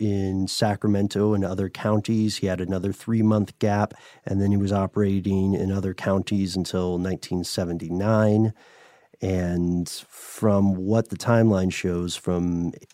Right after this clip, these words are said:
June eighteenth, seventy-six to July fifth, nineteen seventy-nine, he committed overall fifty-one crimes as the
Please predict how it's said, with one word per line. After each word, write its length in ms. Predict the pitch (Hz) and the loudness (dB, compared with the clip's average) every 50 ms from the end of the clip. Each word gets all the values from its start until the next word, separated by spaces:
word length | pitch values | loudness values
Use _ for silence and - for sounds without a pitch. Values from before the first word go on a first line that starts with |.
| _ - | _ -12
June 320 | 98 - 113 113 120 117 | -8 -2 2 4 4 4
eighteenth, 440 | 113 110 104 - - 120 120 113 - | 4 2 0 0 2 4 4 4 2
seventy-six 840 | - - - 107 95 101 95 92 - - - 156 156 156 - - - - | -2 -2 0 0 2 2 0 0 -2 -2 0 0 0 -2 -4 -10 -10 -6
to 340 | - 101 95 92 87 85 - - - _ _ | -4 -2 -2 0 -2 -2 -6 -8 -16 _ _
July 340 | - - 101 101 101 92 87 | -6 -2 0 0 2 0 -2
fifth, 480 | - - - 135 143 147 143 - - - - | -4 -4 0 4 4 4 2 0 -12 -4 0
nineteen 360 | 107 104 104 - - 110 107 | 2 2 2 2 2 0 0
seventy-nine, 720 | - - 104 98 101 104 101 104 107 107 110 113 113 - - - - - _ | 0 0 0 0 2 2 4 4 4 4 4 2 0 -2 -6 -14 -20 -20 _
he 180 | - - 139 131 | 0 2 2 2
committed 480 | - - 113 110 104 98 98 101 95 | 2 4 4 4 4 4 2 2 2
overall 640 | 101 95 104 101 95 101 101 98 98 95 95 95 92 | 2 2 0 2 2 2 2 2 2 0 0 0 -2
fifty-one 840 | - - - - - - 143 123 - - 131 120 110 104 104 104 101 | -4 -6 -12 -10 -2 0 0 0 2 0 0 2 2 2 2 2 0
crimes 600 | 95 - - 104 92 85 85 80 82 87 85 - - | 0 0 0 0 2 2 0 -2 -4 -6 -6 -8 -10
as 420 | - 92 92 90 90 87 87 - - | -8 -6 -4 -2 -2 -4 -4 -6 -8
the 280 | - 90 87 85 78 | -8 -8 -8 -10 -12